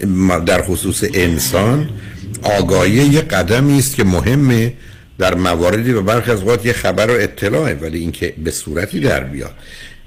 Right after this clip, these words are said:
که بتونه کارهای دیگر ما رو پس بزنه. چون ببینید همینقدر که الان شما لطف کردید من تلفن کردید، شما ورزش نمیتونید بکنید، کتاب نمیتونید بخونید،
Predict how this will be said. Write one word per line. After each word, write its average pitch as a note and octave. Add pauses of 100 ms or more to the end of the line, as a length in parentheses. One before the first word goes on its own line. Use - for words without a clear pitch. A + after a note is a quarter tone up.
(140)
که -
بتونه C#3 (680)
کارهای G2
دیگر G2+
ما A#2
رو G#2
پس C3+
بزنه. C#2+
چون -
ببینید D#3 (260)
همینقدر D#3
که C3
الان B2
شما A#2+
لطف A#2
کردید A2
من F#2
تلفن D2+
کردید، C2 (340)
شما G2
ورزش F2
نمیتونید F#2+
بکنید، C2
کتاب G#2+
نمیتونید F2+
بخونید، -